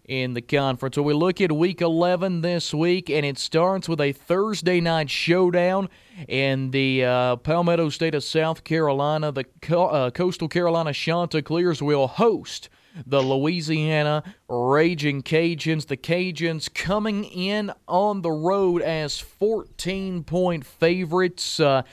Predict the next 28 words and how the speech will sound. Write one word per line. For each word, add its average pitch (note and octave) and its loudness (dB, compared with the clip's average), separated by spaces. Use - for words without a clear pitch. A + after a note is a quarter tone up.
here's B3 -2
the A#3 -4
thing, A3 2
Brian. C3+ 2
This G#3 2
is G#3+ -2
a G#3 0
game, F3 0
it's D3 -2
midweek. E3+ 0
Crazy G3+ 0
things G#3 -2
happen F3+ 0
in E3 -2
the D#3 -4
Sun E3 -2
Belt D#3 2
on C#3+ 0
Thursday D3+ -2
night, C#3+ -2
so D3 -4
it's C#3 -4
been D#3 -2
the C3+ -4
theme D3+ -4
this C3+ -4
year. C#3+ 0
Uh, C3+ 2